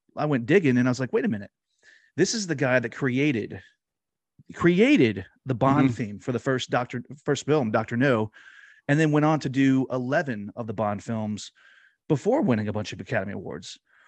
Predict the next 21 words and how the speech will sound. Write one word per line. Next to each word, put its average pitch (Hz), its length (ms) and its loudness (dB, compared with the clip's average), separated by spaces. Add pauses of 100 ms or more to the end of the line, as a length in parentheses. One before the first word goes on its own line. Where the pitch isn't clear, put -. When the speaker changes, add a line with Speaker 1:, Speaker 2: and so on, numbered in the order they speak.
(120)
Speaker 2:
Yeah. 120 180 0 (180)
Speaker 1:
And 139 320 4
to 160 100 2
your 170 140 6
point, 165 300 0
Dave, 113 420 0 (1000)
Gloria 170 320 0
Katz 143 440 -6
considered 147 460 -2
his 127 160 -4
score 120 600 0 (440)
a 123 120 0
little 151 420 -2 (120)
too 196 140 -4
serious 110 720 -4 (260)
and 123 100 -2
a 123 40 2
Speaker 2:
Too 131 40 4
Speaker 1:
little 143 140 2
Speaker 2:
old-fashioned. 147 320 2
Speaker 1:
boring. 117 340 0